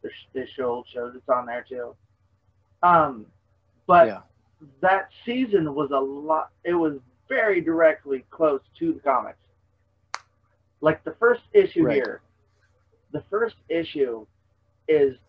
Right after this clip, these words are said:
Speaker 1: just like the first episode, where there's this hunger demon,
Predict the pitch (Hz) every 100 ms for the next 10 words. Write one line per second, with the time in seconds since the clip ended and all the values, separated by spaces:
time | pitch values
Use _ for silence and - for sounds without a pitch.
0 | _ - 226 208 - - 160 147 - 143
1 | - 139 - 135 - 123 123 117 107 -
2 | _ _ _ _ 139 156 147 147 135 135
3 | - - 190 160 143 131 127 110 101